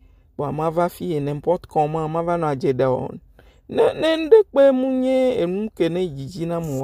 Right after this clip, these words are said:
mu hiã be ma va fi, ma va nɔ aɖe adze alo ava kree ŋɖe kpo, awo.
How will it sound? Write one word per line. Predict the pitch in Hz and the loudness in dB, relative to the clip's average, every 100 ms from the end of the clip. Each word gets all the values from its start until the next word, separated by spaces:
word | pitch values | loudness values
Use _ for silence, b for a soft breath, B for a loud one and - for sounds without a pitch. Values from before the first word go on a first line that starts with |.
| 131 | -6
mu | 160 | -6
hiã | 185 185 175 | -6 -4 -2
be | 175 | -2
ma | 170 170 | -2 -2
va | 170 | -2
fi, | 170 170 156 | -4 -4 -2
ma | 151 | -2
va | 151 160 | -2 -4
nɔ | 147 180 - b b b b b b - | -4 -8 -12 b b b b b b -2
aɖe | 185 160 | 0 0
adze | 147 131 139 | -2 -2 -2
alo | 135 135 165 | -2 0 0
ava | 170 208 | 0 -4
kree | - 156 147 156 156 | -2 -2 0 0 -2
ŋɖe | 160 170 170 | -2 0 -2
kpo, | - - 120 - - | -4 -4 -4 -6 -8
awo. | 143 139 127 127 | -4 -2 -2 -6